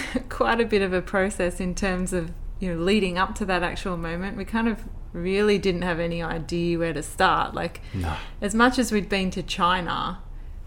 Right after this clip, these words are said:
Speaker 1: we hadn't done anything like this. We'd never bought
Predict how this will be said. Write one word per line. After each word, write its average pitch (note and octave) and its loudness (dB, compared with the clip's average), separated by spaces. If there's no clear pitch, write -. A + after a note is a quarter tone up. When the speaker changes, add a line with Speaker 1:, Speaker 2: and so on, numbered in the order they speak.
Speaker 1:
we F#3+ -2
hadn't A3 -2
done F#3 4
anything F#3 2
like D3+ -4
this. - 0
We'd F3+ 0
never G3 0
bought E3 -2